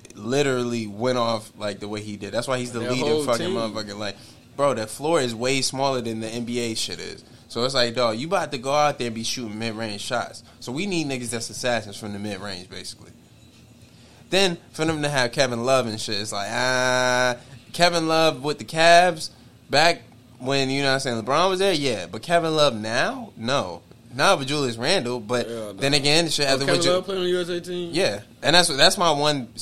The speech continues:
Speaker 1: head scratcher. Everybody else, I'm like, I fuck with, 'cause
Speaker 2: I need to see
Speaker 1: Tatum
Speaker 2: the
Speaker 1: about to
Speaker 2: roster.
Speaker 1: go the fuck
Speaker 2: Oh,
Speaker 1: off
Speaker 2: yeah. I
Speaker 1: over
Speaker 2: need,
Speaker 1: there.
Speaker 2: I need to see the rest of the roster.
Speaker 1: T-, it's, out of the names I really know of
Speaker 2: I know
Speaker 1: right now
Speaker 2: Devin Booker
Speaker 1: is,
Speaker 2: playing.
Speaker 1: is Bam.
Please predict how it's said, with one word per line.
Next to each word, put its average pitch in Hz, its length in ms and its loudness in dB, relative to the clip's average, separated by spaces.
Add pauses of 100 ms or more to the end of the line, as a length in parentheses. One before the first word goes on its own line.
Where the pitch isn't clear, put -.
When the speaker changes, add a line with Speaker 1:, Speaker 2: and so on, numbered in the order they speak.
Speaker 1:
head 139 220 6
scratcher. 104 340 -2
Everybody 170 360 2
else, 170 160 0
I'm 147 80 -4
like, 110 140 -2
I 117 80 -2
fuck 107 240 -2
with, 107 140 -6
'cause 107 180 -8
Speaker 2:
I 143 40 -10
need 151 200 -6
to 110 60 -10
see - 80 0 (180)
Speaker 1:
Tatum 156 120 4
Speaker 2:
the 135 40 0
Speaker 1:
about 117 220 6
to 113 60 -4
Speaker 2:
roster. - 100 -8
Speaker 1:
go 113 120 0
the 113 100 -6
fuck 107 320 -6
Speaker 2:
Oh, 104 120 -4
Speaker 1:
off 101 220 -4
Speaker 2:
yeah. - 140 -12
I 113 40 -4
Speaker 1:
over 110 220 2
Speaker 2:
need, 107 140 -4
Speaker 1:
there. 101 100 -8 (140)
Speaker 2:
I 165 40 -12
need 175 160 -8
to 143 60 -12
see 160 140 -12
the 135 120 -6
rest 123 200 -6
of 117 60 -8
the 110 60 -8
roster. 104 460 -6 (440)
Speaker 1:
T-, - 180 -10
it's, 135 280 -2 (1200)
out 156 140 6
of 139 100 0
the 127 80 -6
names 156 340 -2
I 131 120 4
really 107 280 -4
know 101 220 -10
of 98 180 -12
Speaker 2:
I 127 40 -4
know 139 100 0
Speaker 1:
right 117 80 -2
now 110 60 -4
Speaker 2:
Devin 135 280 2
Booker 139 220 -2
Speaker 1:
is, 117 140 -4
Speaker 2:
playing. 110 360 -4 (120)
Speaker 1:
is 110 420 -6 (220)
Bam. 165 520 2